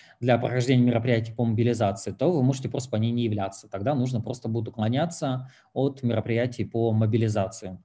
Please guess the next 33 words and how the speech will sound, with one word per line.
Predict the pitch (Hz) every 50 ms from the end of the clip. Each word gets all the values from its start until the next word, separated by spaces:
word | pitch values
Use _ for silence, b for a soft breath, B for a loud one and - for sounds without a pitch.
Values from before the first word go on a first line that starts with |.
| b b b b b b
Если | 135 135 131 147
же | 127 113 131
вас | 123 127 127 -
принудительно | - 139 135 139 143 131 127 139 135 - 117 107 104 104
уже | 101 104 110
доставят | 104 117 110 - 120 110 107 101 -
в | -
военкомат | 110 104 101 - 110 107 117 139 180 220 135 131 131 -
каким-то | 131 131 - 139 127 127 131
образом, | 127 139 135 127 - - _ - 113 110 110 110 B B B B _
и | 120
у | 117
вас | 120 120 120 -
не | 127 120
будет | 117 123 120 123
никаких | 117 104 104 110 107 -
отсрочек, | 117 107 - - 127 165 190 190 190 - 143 135 135 135 b b b b b _
ну, | 139 160 175
в | 127 117
этом | 131 - 135
случае | 117 - - 135 131 131 - 127 113
тогда, | 120 107 101 104 120 127 143 151 147 B B B B B
а, | - 113 113 117 113 107
вы | 98 127 139
можете | 131 117 127 131 127 - 110
попробовать, | 113 110 - 131 123 127 127 113 117 117 110 113 - -
э, | 117 104 101
подать | 101 117 104 120 120 107
заявление | 104 113 107 104 110 131 139 139 120
об | 104 104
альтернативной | 113 107 113 117 113 120 120 - 120 113 113
гражданской | 110 117 107 - 127 113 110 - 117
службе. | 110 - 143 170 202 208 185 170 143 151 147